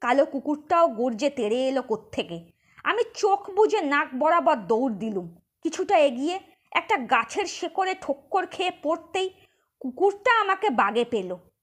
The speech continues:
বিকট গর্জন করে ঝাঁপ দিল সে। সেই সঙ্গে যেন আকাশ ফাটানো একটা শব্দ কানে এলো। ভয়ের চোটে অজ্ঞান হয়ে গেলুম সেই মুহূর্তে। যখন জ্ঞান হলো,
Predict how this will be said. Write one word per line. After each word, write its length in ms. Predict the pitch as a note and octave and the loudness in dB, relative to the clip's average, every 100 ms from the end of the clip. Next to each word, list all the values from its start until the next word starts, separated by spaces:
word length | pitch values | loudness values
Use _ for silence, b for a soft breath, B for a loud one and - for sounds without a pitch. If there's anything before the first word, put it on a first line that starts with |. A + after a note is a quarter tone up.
| - | -12
বিকট 580 | G3+ E4+ F4+ A#4 G#4+ C#4+ | 0 2 2 6 6 6
গর্জন 540 | C4 D4+ C4+ D4 F#4 | 6 6 6 0 -2
করে 240 | F#4+ F#4+ D4 | 0 0 0
ঝাঁপ 300 | - B3 G3+ | 0 -2 -2
দিল 340 | G#3+ C4 B3 | -2 0 0
সে। 240 | - G#3 F3+ _ _ _ | -2 -10 -12 _ _ _
সেই 320 | - F#4 F#4 | -8 0 0
সঙ্গে 460 | F4+ G4 F4+ F4 G#4 b b b - | 0 -2 -2 -4 -6 b b b -2
যেন 180 | A#4 A4+ | 0 0
আকাশ 640 | - B3+ C#4 G#4 G#4+ - | 0 0 2 4 4 2
ফাটানো 420 | - F#4+ G4+ F#4+ | -2 0 0 0
একটা 300 | F4 F4 F#4 | -2 -2 -6
শব্দ 600 | - - A3+ G3+ G#3+ D#4+ D#4 - _ - | -6 -4 -2 -2 -2 -2 -4 -16 _ -8
কানে 320 | G3+ G#3+ A3 | -6 -4 -4
এলো। 260 | F#3 E3 E3+ - _ _ _ _ G#3 | -4 -6 -8 -16 _ _ _ _ -10
ভয়ের 480 | F#3 B3 D4+ G#4 - | 2 6 6 4 0
চোটে 240 | A4 A4 | 0 6
অজ্ঞান 500 | E4+ C4+ A#3+ F#4+ G4 | 6 6 4 2 2
হয়ে 240 | E4 F#4+ | 0 0
গেলুম 420 | D4+ G4 D#4 C#4 D4 - _ - | 0 0 0 -2 -6 -18 _ -18
সেই 320 | - C#4 C4 | -4 -2 -2
মুহূর্তে। 600 | A3 G3+ A3+ A#3+ - F3 E3+ _ _ _ _ _ _ _ _ _ _ _ _ _ _ _ _ _ _ _ _ _ _ _ _ _ _ _ A#3+ | -4 -4 -6 -8 -10 -12 -12 _ _ _ _ _ _ _ _ _ _ _ _ _ _ _ _ _ _ _ _ _ _ _ _ _ _ _ -8
যখন 500 | G#3+ F4+ - A#4+ C#4 | 4 4 4 0 0
জ্ঞান 300 | A#3+ C#4+ E4+ | 0 0 0
হলো, 360 | E4+ G4 F#4+ | 0 2 2